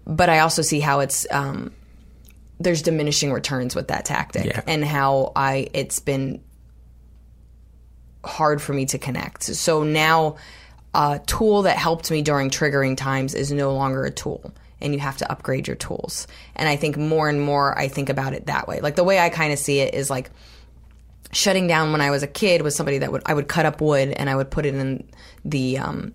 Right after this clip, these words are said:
Speaker 1: the fireplace to keep warm. And it was absolutely a great skill. But now I'm cutting up wood for a furnace. Like, it's a waste of time. It's a waste of energy. It's not helping me anymore. And at some point, you don't need to cut up the wood anymore. So I, I've had to, sh-,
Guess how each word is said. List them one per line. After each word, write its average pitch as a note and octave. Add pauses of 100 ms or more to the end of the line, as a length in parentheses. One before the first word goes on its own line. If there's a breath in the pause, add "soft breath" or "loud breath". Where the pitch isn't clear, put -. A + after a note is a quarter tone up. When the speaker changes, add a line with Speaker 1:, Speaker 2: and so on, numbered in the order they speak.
Speaker 1:
the -
fireplace C#3
to B2
keep -
warm. F2
And D3+
it A#2
was C#3
absolutely C#3+
a B2+
great B2
skill. - (480 loud breath)
But E3+
now G3
I'm F3 (180)
cutting G3+
up F#3
wood E3 (540 soft breath)
for G3+
a G3+
furnace. - (120)
Like, F#3+
it's G3
a F#3+
waste F#3+
of G3+
time. E3
It's D#3+
a D#3
waste D#3+
of F#3
energy. D3
It's -
not E3
helping C#3+
me C3+
anymore. C3+ (300 loud breath)
And E3+
at G3+
some G#3
point, E3+ (300 soft breath)
you F3
don't F#3+
need F#3+
to D#3+
cut D#3+
up D#3
the C#3+
wood D3+
anymore. C3+ (320 loud breath)
So F3
I, F3
I've F3
had F#3+
to, F#3+
sh-, -